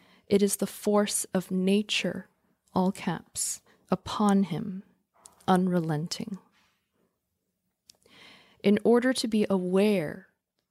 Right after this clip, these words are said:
of where he is and what the boundaries are, he has to test it a little bit,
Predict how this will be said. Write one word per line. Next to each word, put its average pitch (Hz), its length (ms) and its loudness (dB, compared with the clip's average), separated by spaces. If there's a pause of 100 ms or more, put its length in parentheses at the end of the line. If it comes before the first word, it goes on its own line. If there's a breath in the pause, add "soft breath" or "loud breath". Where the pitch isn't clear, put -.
(380)
of 175 200 2
where 175 260 2
he - 280 -8
is 202 580 0 (320)
and 190 140 2
what 170 160 -4
the - 80 -8
boundaries 180 720 0
are, 156 500 -6 (960 soft breath)
he 233 160 4
has 277 300 0
to - 120 0
test - 480 -4
it - 320 -8 (160)
a 165 60 0
little 156 240 -2
bit, - 500 -8